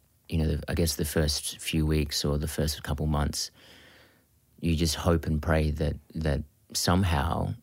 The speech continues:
your parents have found you, or that they're coming for you.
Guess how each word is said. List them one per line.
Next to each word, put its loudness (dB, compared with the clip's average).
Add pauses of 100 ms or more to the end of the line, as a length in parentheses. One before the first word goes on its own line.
(220)
your 0
parents 2
have -4 (180)
found 2
you, -6 (320)
or 2
that 0
they're 2
coming 2
for -2
you. -6